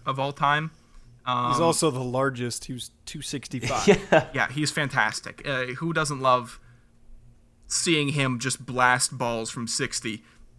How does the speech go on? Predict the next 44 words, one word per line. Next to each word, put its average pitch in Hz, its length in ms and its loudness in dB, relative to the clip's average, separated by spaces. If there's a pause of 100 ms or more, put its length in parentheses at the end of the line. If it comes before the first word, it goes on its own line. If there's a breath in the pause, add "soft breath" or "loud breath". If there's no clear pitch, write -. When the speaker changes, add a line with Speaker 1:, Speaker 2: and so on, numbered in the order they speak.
(560)
Speaker 1:
a-, 160 60 -6
a-, 147 320 -6
at 143 140 0
his 135 240 0
frame? 123 640 -2 (640)
He 147 100 -4
was 127 120 -2
just 127 200 -2
badass. 123 840 4
Speaker 3:
Yeah. - 60 -20
Speaker 1:
He 139 100 -2
was 127 280 -2
also 151 320 4
incredibly 135 540 -2
good. 123 440 -2 (360 loud breath)
So - 160 2
I 143 100 4
think 147 220 -2
he 147 160 -4
actually 135 360 2
had 127 220 -2
some 120 100 -10
swagger 139 500 2
as 117 100 -2
a 117 40 -10
kicker 117 460 -4 (300 loud breath)
that's 123 200 -2
saying, 117 380 -2
you 151 80 -2
know, 135 160 4
'cause 127 220 -8 (300 loud breath)
if 160 140 -6
you're 226 100 2
in 233 60 4
the 185 80 4
N 160 100 6
F 147 120 4
L 135 80 4
locker 120 320 0
room 71 220 -8 (540)
and 143 120 -2
you're 139 140 2
a - 100 -2
kicker, 175 440 0